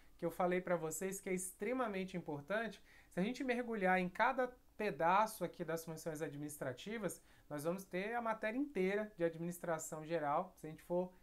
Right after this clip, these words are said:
cavar aqui, a gente vai encontrar muito, muita coisa ali, muito conteúdo dentro de cada etapa dessa aqui. Mas então as funções administrativas, pessoal, o clássico aí é planejamento,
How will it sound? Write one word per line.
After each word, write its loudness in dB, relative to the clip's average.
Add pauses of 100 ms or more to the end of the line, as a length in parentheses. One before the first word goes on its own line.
(180)
cavar 4
aqui, -6 (280)
a -8
gente -8
vai 2
encontrar -2
muito, -2
muita -4
coisa -2
ali, -6
muito -6
conteúdo -4
dentro -4
de -4
cada 4
etapa 0
dessa -2
aqui. -10 (400)
Mas 0
então 0
as 0
funções -4
administrativas, -4
pessoal, -4
o -8
clássico 4
aí -4 (360)
é -8
planejamento, -4